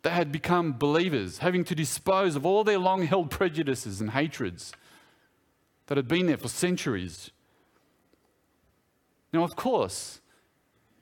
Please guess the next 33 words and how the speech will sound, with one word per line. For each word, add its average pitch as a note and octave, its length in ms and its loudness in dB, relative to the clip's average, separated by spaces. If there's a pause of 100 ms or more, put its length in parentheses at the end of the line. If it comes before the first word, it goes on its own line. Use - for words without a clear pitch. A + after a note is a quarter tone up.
(100)
it D3+ 60 -2
wasn't D3 300 0
done B2 140 0
perfectly. C3 500 -6
Of D#3+ 120 -4
course, F#3+ 340 -2
I D#3 60 2
did C#3+ 220 -4
see D3 200 0
some C3+ 220 0
of C3 60 2
those A2 180 0
racial B2+ 320 -2
tensions A#2+ 580 -4 (520)
come C#3+ 180 2
up - 140 -2
to C#3 100 -8
the A#2+ 140 -4
surface B2 400 -2
and A2+ 120 -2
boil A#2 300 0
over A2+ 260 0
at - 80 -4
times. B2 300 -2
And B2 100 0
man, C#3 180 2
did A#2+ 120 0
I C3 80 2
see B2+ 180 -4
some, A2+ 300 -4
or G#2+ 140 -4
hear B2+ 360 -2
and G#2 140 -2